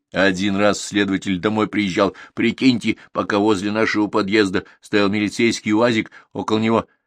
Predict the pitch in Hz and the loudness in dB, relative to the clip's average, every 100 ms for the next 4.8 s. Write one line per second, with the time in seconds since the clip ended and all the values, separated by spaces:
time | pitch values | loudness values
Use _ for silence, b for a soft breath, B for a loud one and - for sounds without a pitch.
0 | _ - 104 107 92 101 104 104 - 101 | _ -10 0 0 2 2 2 2 0 0
1 | 92 98 90 85 - _ _ _ _ _ | 0 0 -2 -2 -10 _ _ _ _ _
2 | - 160 131 113 135 - 120 - - 180 | -6 -2 -2 0 0 0 -4 -4 -2 0
3 | 143 - 139 156 135 - - - - 147 | 0 0 2 4 4 0 -12 -12 0 0
4 | - 104 98 - 214 220 135 - | 0 -2 -4 -2 0 2 0 -2